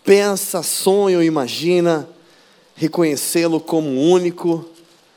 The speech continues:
Senhor e suficiente Salvador da nossa vida. Aleluia.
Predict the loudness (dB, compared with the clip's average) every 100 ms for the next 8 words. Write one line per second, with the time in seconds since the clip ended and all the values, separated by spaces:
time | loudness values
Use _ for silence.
0 | _ _ -10 -8 -2 0 2 2 4 2
1 | -2 -12 _ _ _ _ _ -6 -4 -6
2 | -2 -2 0 -2 -2 0 0 2 0 -4
3 | -10 -8 -4 -2 -2 -8 -10 -2 2 4
4 | 2 -2 -2 -4 -6 -12 -6 -4 -4 -8
5 | -12 -20 _ _ _ _ _ -6 -4 -2
6 | -4 -4 -2 -2 -2 -6